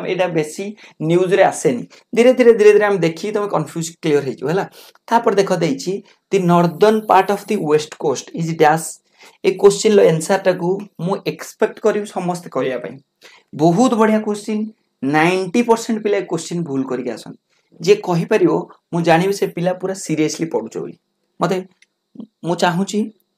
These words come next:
ହେଲା, ଓକେ, ବହୁତ ବଢ଼ିଆ। ହେଲା, ମୁଁ ଚାହୁଁଛି ଏ କୋ-, ଏଇ କୋଶ୍ଚିନ୍‌ର ଆନ୍ସରଟାକୁ।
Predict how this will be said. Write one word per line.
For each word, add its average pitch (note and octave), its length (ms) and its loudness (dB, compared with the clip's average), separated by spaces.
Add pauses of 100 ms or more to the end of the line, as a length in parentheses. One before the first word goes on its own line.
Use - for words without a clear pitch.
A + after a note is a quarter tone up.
(220)
ହେଲା, F3 180 2
ଓକେ, E3+ 240 -4 (1300)
ବହୁତ D3+ 440 2
ବଢ଼ିଆ। - 180 -10 (600)
ହେଲା, E3 220 0 (360)
ମୁଁ F3+ 100 -2
ଚାହୁଁଛି F#3+ 440 0
ଏ G3+ 300 0
କୋ-, F3 300 -4
ଏଇ E3+ 120 0
କୋଶ୍ଚିନ୍‌ର F3 460 -2
ଆନ୍ସରଟାକୁ। - 580 -6